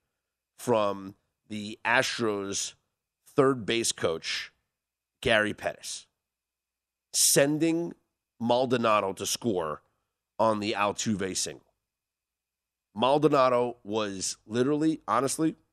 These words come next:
I'm not even kidding. He was maybe three steps off of third base when the ball was thrown into the infield. Like, Adam Frazier had the ball,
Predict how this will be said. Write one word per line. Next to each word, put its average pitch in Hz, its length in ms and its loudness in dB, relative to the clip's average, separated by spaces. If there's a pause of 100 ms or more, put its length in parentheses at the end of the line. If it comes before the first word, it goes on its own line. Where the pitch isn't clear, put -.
(680)
I'm 101 60 -4
not 110 160 0
even 107 180 -8
kidding. 73 240 -10 (1300)
He 139 220 2
was 160 240 6
maybe 117 400 -2
three 113 420 -4
steps - 480 -2
off 107 220 0
of 98 100 -12
third 104 400 0
base - 480 -4 (1000)
when 95 680 0 (440)
the 104 100 -2
ball 101 460 2
was 95 220 -6
thrown 98 320 -2
into 92 260 -8
the 78 160 -14
infield. - 300 -16 (2250)
Like, 104 240 0
Adam 156 300 2
Frazier 143 480 -2
had 117 380 -4
the 107 80 -12
ball, 92 480 -2